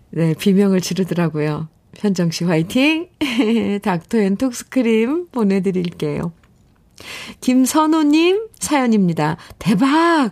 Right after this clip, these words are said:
오, 오늘 아주 시작이 너무, 저도 오늘 텐션이 막 올라가는데, 우리 러브레터 가족 여러분들도 그러시나 봐요. 대박! 하시면서 시작을 해주셨는데, 오늘 아침에 부장님이 손 마사지기를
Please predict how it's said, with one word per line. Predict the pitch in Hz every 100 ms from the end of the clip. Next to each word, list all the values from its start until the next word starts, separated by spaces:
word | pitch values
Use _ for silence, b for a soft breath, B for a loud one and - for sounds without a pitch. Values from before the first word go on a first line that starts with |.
| -
오, | - 175 254 302 220
오늘 | 175 185
아주 | 175 170
시작이 | 175 - 262 220 202 220 302 226 - 180 -
너무, | 180 180 196 180 B B B B - _ _
저도 | - - 196 294 349
오늘 | 269 220
텐션이 | 254 262 262 220
막 | 175 165 147
올라가는데, | 151 185 196 165 143 143 156 B B
우리 | 175 175
러브레터 | 165 165 180 185 175
가족 | 160 160 160
여러분들도 | 160 156 147 - 139 -
그러시나 | - 156 - 151
봐요. | 143 165 165 B B B
대박! | - 208 196 202 190 233 247
하시면서 | 208 190 175 160 165 170 208
시작을 | - - 190 190
해주셨는데, | 180 180 170 160 160 196 B B B B B B B -
오늘 | 247 320 320 -
아침에 | 214 - 339 302 254 330
부장님이 | 330 254 302 330 330 262 220 262 339
손 | - - 415 415
마사지기를 | 381 349 311 277 233 247 208 214 277 427